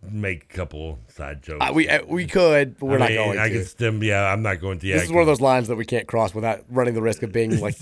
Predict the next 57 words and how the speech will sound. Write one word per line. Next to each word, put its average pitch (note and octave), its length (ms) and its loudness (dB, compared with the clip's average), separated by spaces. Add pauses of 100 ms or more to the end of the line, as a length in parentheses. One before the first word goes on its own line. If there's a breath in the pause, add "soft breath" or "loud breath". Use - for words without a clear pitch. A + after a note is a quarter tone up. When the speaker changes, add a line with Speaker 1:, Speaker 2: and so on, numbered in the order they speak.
(140)
Speaker 1:
literally F#3+ 480 2
being D#3+ 360 0
Speaker 2:
on C#3+ 120 6
a C#3+ 40 8
Speaker 1:
said. C#3 100 2
Speaker 2:
million D#3+ 420 4
U D3 120 0
K D#3+ 100 4
Speaker 1:
Are F3 80 10
they, E3+ 140 6
are C3+ 220 6
they F3 120 8
Speaker 2:
websites. G#3 80 2
Speaker 1:
taking G#3 280 4
this E3+ 160 0
ser-, D3 260 2
are C#3 100 4
they E3+ 120 6
serious? B3 760 2
Is D3+ 140 -6
it, C3+ 100 -2
I A2+ 220 -6
mean, G2 320 -6
yeah. E2+ 260 -4
Speaker 2:
He A2+ 60 -4
said F#2 320 -6
Matt F2+ 220 -4
Jones F2 400 -6
said, E2+ 200 -8
I'm E2+ 200 -14
like, E2 160 -6
"No." F2+ 240 -6 (360)
Speaker 1:
<laughs> - 340 -14
Speaker 2:
Not F#2+ 180 -6
even G2 120 -8
gonna G2 120 -8
throw F#2 180 -8
that F2 180 -10
out D#2 120 -20
there. - 240 -20 (340)
I F#2 100 -4
have G2 120 -2
no E2 180 -6
idea. - 300 -14 (640)
Speaker 1:
No, D2+ 300 -6
I F#2 100 -4
don't F2 160 -2
either. E2+ 240 -6 (320)
I D3 140 8
don't B3+ 200 6
hate E2+ 220 -12
Matt, C#2 260 -18
though, D2 320 -12
for G2+ 80 -10
what D#2+ 140 -8
it's C#2+ 120 -18
worth. F2 300 -8